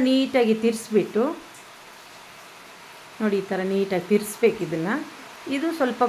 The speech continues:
ಕುದ್ರ ಮೇಲೆ ನಮಗೆ ಇದು ಸ್ವಲ್ಪ ಉಪ್ಪು ಹಾಕ್ತೀನಿ ಈಗ. ಇದು ಕುದ್ರ ಮೇಲೆ ನಮಗೆ ಉಪ್ಪು ಕಮ್ಮಿನ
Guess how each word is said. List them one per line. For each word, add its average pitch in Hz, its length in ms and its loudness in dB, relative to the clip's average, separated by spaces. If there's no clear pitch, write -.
ಕುದ್ರ 240 280 0
ಮೇಲೆ 185 240 4
ನಮಗೆ 220 320 4
ಇದು 220 160 -2
ಸ್ವಲ್ಪ 254 180 -2
ಉಪ್ಪು 220 240 -8
ಹಾಕ್ತೀನಿ 208 460 2
ಈಗ. 175 100 2
ಇದು 285 120 -2
ಕುದ್ರ 262 280 2
ಮೇಲೆ 185 240 4
ನಮಗೆ 285 340 2
ಉಪ್ಪು - 280 -6
ಕಮ್ಮಿನ 233 360 6